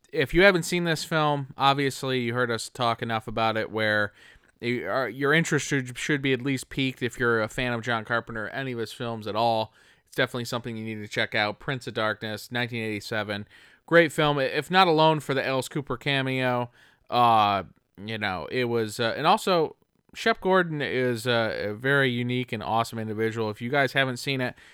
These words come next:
there's a documentary on him called, uh, Supermensch, uh,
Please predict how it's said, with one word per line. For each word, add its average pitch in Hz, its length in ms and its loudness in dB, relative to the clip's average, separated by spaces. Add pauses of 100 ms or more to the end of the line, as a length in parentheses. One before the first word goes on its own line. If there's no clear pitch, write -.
(260)
there's 127 240 -2
a 123 40 -12
documentary 139 680 6
on 117 120 4
him 113 80 0
called, 113 340 4
uh, 107 120 2
Supermensch, 113 840 0 (120)
uh, 101 460 2